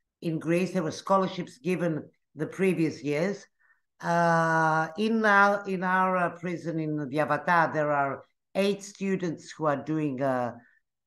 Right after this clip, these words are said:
undergraduate course and, uh, two who are doing postgraduate. One of them is in medicine and one who's going to a technical college.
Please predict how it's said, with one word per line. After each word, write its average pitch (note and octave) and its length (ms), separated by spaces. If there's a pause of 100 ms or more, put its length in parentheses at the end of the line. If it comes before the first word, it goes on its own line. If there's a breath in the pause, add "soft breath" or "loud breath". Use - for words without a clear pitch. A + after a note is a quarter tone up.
undergraduate E3 840
course G#3 460 (120)
and, E3+ 460
uh, D3+ 1200 (140)
two A3 380
who F#3+ 160
are F3 100
doing F3+ 400
postgraduate. F3 800
One E3+ 220
of E3 100
them D#3 200
is C3 140
in C3 120
medicine C3+ 760 (380 soft breath)
and F3+ 200
one G3 180
who's F#3 180
going F#3 280
to E3 120
a E3+ 60
technical D3 560
college. G2+ 580